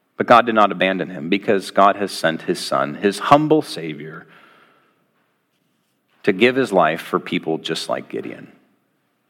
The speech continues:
who seek power for themselves. So, brothers and sisters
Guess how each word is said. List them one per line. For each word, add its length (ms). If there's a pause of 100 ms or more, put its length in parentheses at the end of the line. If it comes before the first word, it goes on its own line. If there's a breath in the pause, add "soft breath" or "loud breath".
(540)
who 80
seek 260
power 280
for 160
themselves. 720 (1800)
So, 120
brothers 320
and 80
sisters 720